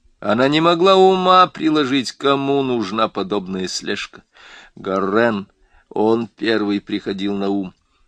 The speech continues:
И в самом деле, кто же ещё, как неподозрительный муж, мог помыслить следить за женщиной? Так, значит, он подозревал, что в Дижоне, в городе, где буквально все её знали, Катрин вздумалась бы дурно себя вести.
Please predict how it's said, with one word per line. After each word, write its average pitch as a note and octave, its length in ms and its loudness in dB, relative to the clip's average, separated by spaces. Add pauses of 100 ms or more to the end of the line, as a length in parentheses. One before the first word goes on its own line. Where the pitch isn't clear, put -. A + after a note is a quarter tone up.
(120)
И - 120 -10
в - 60 -10
самом A2 540 -2
деле, G#2 460 0 (320)
кто A2 300 -2
же C3+ 100 -2
ещё, B2 640 -2
как - 260 -6
неподозрительный G#2+ 840 -4
муж, A#2 540 -2
мог G#2 240 -6
помыслить A2 560 -6
следить A2 440 -8
за A2 100 -2
женщиной? G#2 560 -6 (580)
Так, C3+ 600 0
значит, A2 840 -8
он G3+ 140 -6
подозревал, F3+ 800 -4 (260)
что D3+ 300 -2
в C3 80 -8
Дижоне, C3 800 4
в D#2+ 120 -12
городе, A#2 540 2
где F2+ 160 -4
буквально A2+ 400 -2
все B2+ 280 0
её A#2+ 180 2
знали, B2+ 600 2
Катрин A#2+ 640 -4
вздумалась G#2 640 -2
бы A#2 140 -2
дурно A#2+ 440 -2
себя E3+ 320 -6
вести. F3 540 -8